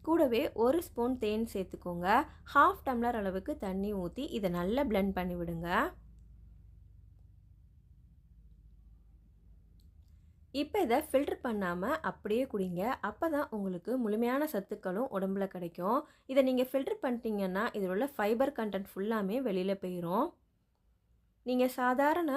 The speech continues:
ஒரு இனிப்பு தண்ணி குடிக்கிற மாதிரி தான் உங்களுக்கு இருக்கும். நீங்க அப்படியே குடிச்சீங்கன்னா தான் உங்களுக்கு ரொம்ப ஹெல்த்தியா இருக்கும். அடுத்ததா ரொம்ப, ரொம்ப எண்ணெய் பசை நிறைஞ்ச இந்த எண்ணெய் பாட்டிலோட மூடிய ரொம்ப, ரொம்ப ஈஸியா எப்படி கிளீன் பண்றதுன்னு பார்க்கலாம்.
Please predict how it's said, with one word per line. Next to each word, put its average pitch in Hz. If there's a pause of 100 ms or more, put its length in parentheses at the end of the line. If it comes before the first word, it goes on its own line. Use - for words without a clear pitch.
(100)
ஒரு 202 (220)
இனிப்பு 285
தண்ணி 226
குடிக்கிற 214
மாதிரி 175
தான் 226
உங்களுக்கு 175
இருக்கும். 175
நீங்க 214
அப்படியே 226
குடிச்சீங்கன்னா 196
தான் 226
உங்களுக்கு 180
ரொம்ப 247
ஹெல்த்தியா 185
இருக்கும். 175 (640)
அடுத்ததா 240 (120)
ரொம்ப, 262
ரொம்ப 269 (160)
எண்ணெய் 269
பசை 233
நிறைஞ்ச 196 (220)
இந்த 185 (160)
எண்ணெய் 254
பாட்டிலோட 208
மூடிய 185
ரொம்ப, 202
ரொம்ப 247 (120)
ஈஸியா 247
எப்படி 214
கிளீன் 196
பண்றதுன்னு 175
பார்க்கலாம். 165